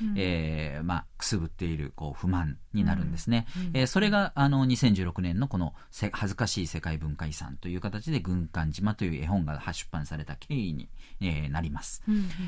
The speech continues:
Speaker 2: えー、で、実際にですね、ですね、最近、えー、七月の十二日にですね、
Speaker 1: はい。
Speaker 2: えー、国連教育、教育科学文化機関、機関、ユネスコですね。
Speaker 1: うん。
Speaker 2: えー、ユネスコが、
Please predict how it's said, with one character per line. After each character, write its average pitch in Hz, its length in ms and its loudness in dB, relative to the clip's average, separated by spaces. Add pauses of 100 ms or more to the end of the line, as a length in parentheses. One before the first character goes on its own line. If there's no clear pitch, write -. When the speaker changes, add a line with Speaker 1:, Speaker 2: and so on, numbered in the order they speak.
(100)
Speaker 2:
え 110 560 2
ー、 - 0 -
で、 165 140 6
実 120 220 2
際 208 200 6
に 175 80 4
で 92 80 0
す - 0 -
ね、 - 20 -
で - 20 -4
す 95 60 0
ね、 87 80 2
最 131 240 6
近、 120 360 2
え 90 840 0
ー、 - 40 -8
七 - 220 2
月 156 280 2
の 147 160 4
十 135 280 2
二 113 160 8
日 180 240 4
に 123 120 2
で 69 100 -6
す - 120 -4
ね、 98 260 2
Speaker 1:
は - 80 -4
い。 180 240 -4
Speaker 2:
え 110 200 4
ー、 101 40 2
国 131 260 2
連 131 120 6
教 113 160 0
育、 113 200 0 (140)
教 107 200 4
育 101 220 0
科 95 160 -2
学 92 240 -2
文 98 200 4
化 85 180 -2
機 - 180 -12
関、 78 320 -4
機 - 120 -6
関、 85 180 0 (200)
ユ 104 120 4
ネ 123 120 10
ス - 80 2
コ - 120 0
で 135 80 -4
す - 120 -6
ね。 160 220 -2
Speaker 1:
う - 20 2
ん。 220 200 2
Speaker 2:
え 131 60 2
ー、 107 40 4
ユ 107 100 4
ネ 151 140 6
ス - 80 2
コ 85 180 0
が、 85 300 2